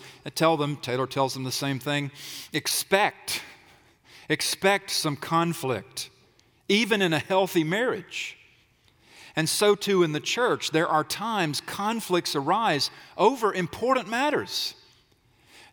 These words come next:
doctrinal matters, uh,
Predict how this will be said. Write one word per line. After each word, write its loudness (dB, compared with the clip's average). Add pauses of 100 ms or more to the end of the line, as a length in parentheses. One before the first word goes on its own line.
doctrinal 2
matters, -4 (1300)
uh, 2